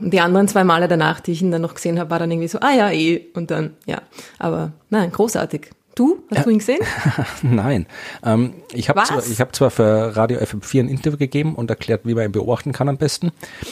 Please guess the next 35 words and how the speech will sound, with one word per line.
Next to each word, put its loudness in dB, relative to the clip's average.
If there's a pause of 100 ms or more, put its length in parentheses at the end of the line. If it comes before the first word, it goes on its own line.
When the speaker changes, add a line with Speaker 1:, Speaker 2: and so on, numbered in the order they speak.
(200)
Speaker 2:
Aber 4 (200)
nein, 2
ich 0
hab's -6
nicht -14
geschafft. -4
Also -2
das -4
Problem -2
ist -4
ja 4
Speaker 1:
Du -4
Theoretiker. 2 (440)
<laughs> -4 (1200)
Speaker 2:
Das 0
Problem -2
ist -6
ja, -2
weil 2
der 0
Speaker 1:
Nein, 0
Speaker 2:
ist 4
ja 0
Speaker 1:
ernst? -6 (100)
Du 0
hast 0
ihn 4
nicht 0
gesehen? -2
Speaker 2:
Nein, 2
ich -2
habe 2
ihn 4
nicht 0
gesehen. -2